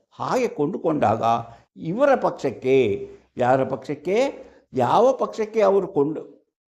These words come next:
ಅದನ್ನು ಹೆಸರಲ್ಲಿ ಕೊಂಡುಕೊಂಡಿರುತ್ತಾರೋ ಆ ಪಕ್ಷದವರಿಗೆ ಹಣ ಬರುತ್ತದೆ.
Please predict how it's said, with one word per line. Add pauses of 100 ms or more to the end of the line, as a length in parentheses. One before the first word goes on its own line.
(200)
ಅದನ್ನು (360)
ಹೆಸರಲ್ಲಿ
ಕೊಂಡುಕೊಂಡಿರುತ್ತಾರೋ (260)
ಆ
ಪಕ್ಷದವರಿಗೆ
ಹಣ
ಬರುತ್ತದೆ.